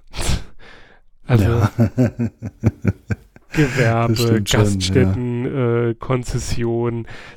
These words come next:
Speaker 1: dann hier Hygiene, Service, Verarbeitung und so, dann noch bei die I H K und hier und Gesundheitsamt und polizeiliches Führungszeugnis. Und du
Speaker 2: Ja.
Speaker 1: denkst dir so, „Alter, die will Pizza verkaufen.“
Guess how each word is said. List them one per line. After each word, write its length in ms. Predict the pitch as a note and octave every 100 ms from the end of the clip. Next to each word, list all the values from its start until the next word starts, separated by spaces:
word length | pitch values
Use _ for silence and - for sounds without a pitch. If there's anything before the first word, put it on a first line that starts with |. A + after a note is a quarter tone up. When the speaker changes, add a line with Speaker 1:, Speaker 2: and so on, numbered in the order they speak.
| -
Speaker 1:
dann 320 | C3+ B2+ C3
hier 380 | B2+ - C3 C3
Hygiene, 460 | A#2+ C#3 A#2+ A#2+ B2
Service, 500 | - A#2+ A#2 A#2+ -
Verarbeitung 760 | - - A2 A2 A2 A2+ B2
und 100 | A#2
so, 280 | A2 A2+ A2+
dann 220 | A2+ D3
noch 160 | C#3 C3+
bei 140 | C#3+
die 280 | C#3 D#3 D3+
I 60 | D3+
H 80 |
K 580 | D3 - G#2 G2+ G#2 G#2 - - - -
und 180 | - F#3+
hier 520 | G#2 A2+ G#2+ A2+ A#2+ -
und 120 | F#3+
Gesundheitsamt 1120 | G3 A#2+ A#2+ A2+ A2+ A#2 - - A#2 A#2+ B2+
und 240 | - G3+ F#3
polizeiliches 800 | E3+ D#3+ - F3 D3 C#3 C3 A#2+
Führungszeugnis. 760 | C3 A#2+ B2 - B2 A#2 A2+
Und 120 | F#2+ F#2+
du 40 |
Speaker 2:
Ja. 0 |
Speaker 1:
denkst 340 | G2+ C#3 C#3+ -
dir 100 | C3
so, 160 | C#3
„Alter, 300 | - F3+ E3+
die 140 | C#3+ C#3
will 100 | C3+
Pizza 320 | E3 - A#2
verkaufen.“ 540 | A#2+ A2+ A2+ A2 A#2+